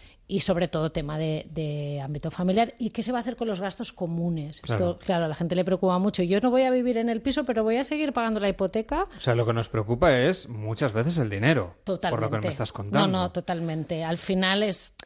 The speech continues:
Speaker 1: es un poco, un poco duro, pero aparte del tema de los hijos, al final lo que preocupa muchísimo es el tema económico, ya sea en casos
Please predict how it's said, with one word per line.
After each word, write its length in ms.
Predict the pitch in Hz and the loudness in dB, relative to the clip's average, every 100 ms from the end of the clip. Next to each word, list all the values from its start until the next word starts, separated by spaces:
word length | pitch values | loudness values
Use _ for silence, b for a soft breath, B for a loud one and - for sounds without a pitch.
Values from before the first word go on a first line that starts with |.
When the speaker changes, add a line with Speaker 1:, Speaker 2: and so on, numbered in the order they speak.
| - | -12
Speaker 1:
es 180 | 185 175 | -6 -2
un 100 | 202 | -2
poco, 960 | 208 - 196 185 185 185 175 170 170 - | -2 0 4 6 6 6 6 4 2 -4
un 100 | 175 | -10
poco 400 | - 160 185 185 | -8 -2 0 4
duro, 540 | 214 226 208 214 370 - B B _ | 6 8 8 6 4 -4 B B _
pero 180 | 196 165 | 0 0
aparte 360 | 160 170 196 | 0 -2 0
del 160 | 185 170 | 0 0
tema 220 | 180 175 | -2 0
de 60 | 175 | 0
los 180 | 175 175 | 0 0
hijos, 260 | 175 196 | -2 -2
al 140 | 170 156 | -4 -6
final 240 | 165 156 | -6 -6
lo 100 | 165 | -4
que 80 | 170 | -4
preocupa 400 | 165 165 165 165 | -4 -4 -2 0
muchísimo 540 | 170 160 160 - 165 | 0 0 -2 0 0
es 60 | 160 | -2
el 100 | 165 | 0
tema 200 | 175 180 | 0 0
económico, 600 | 175 165 165 175 170 185 | 0 -2 -2 -2 0 2
ya 160 | 196 233 | 2 2
sea 320 | - 220 196 | 2 2 2
en 140 | 190 | 0
casos 640 | 170 185 - 180 - - | -2 -4 -4 -6 -6 -10